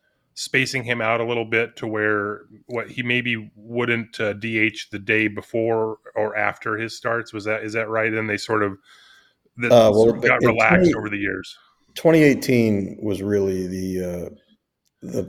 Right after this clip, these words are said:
Speaker 2: the year that he had significant pitching. He made about, uh, twelve starts before he hurt his elbow, and they had a a pretty strict routine where he wouldn't D H the day before or after he pitched, and he wouldn't hit when he pitched.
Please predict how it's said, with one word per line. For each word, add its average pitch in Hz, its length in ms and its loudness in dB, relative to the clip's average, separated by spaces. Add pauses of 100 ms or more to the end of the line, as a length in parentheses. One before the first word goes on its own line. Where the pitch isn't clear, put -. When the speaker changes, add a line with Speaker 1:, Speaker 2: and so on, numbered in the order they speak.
Speaker 2:
the 98 100 -6
year 98 260 4
that 95 140 0
he 95 180 2
had 92 340 0 (480)
significant 98 800 -2
pitching. 107 360 2
He 98 300 -2 (720)
made 98 260 -2
about, 90 420 -2
uh, 90 300 4
twelve 92 340 4
starts - 540 0
before 104 380 -2
he 92 220 -4
hurt 104 200 0
his 92 80 -2
elbow, 107 560 6 (360)
and 101 140 2
they 101 120 6
had 107 200 4
a 95 160 4 (400)
a 98 60 -8
pretty 123 240 2
strict 120 320 2
routine 120 500 4
where 104 100 4
he 101 120 2
wouldn't 110 600 0
D 104 200 0
H 104 320 4
the 104 60 -10
day 98 200 -2
before 98 380 0
or 95 140 0
after 98 260 2
he 95 60 -2
pitched, - 380 0
and 107 80 0
he 101 60 2
wouldn't 104 280 4
hit 104 240 0 (160)
when 107 200 2
he 95 80 -2
pitched. - 420 -16